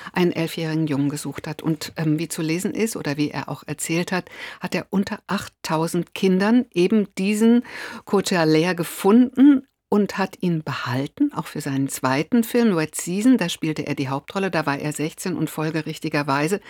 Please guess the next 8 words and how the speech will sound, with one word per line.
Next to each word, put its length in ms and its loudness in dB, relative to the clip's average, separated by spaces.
spielt 320 0
er 80 4
jetzt 340 -2
als 320 -2
einundzwanzigjähriger 1300 0
in 160 2
dem 260 0
Abschlussfilm 880 0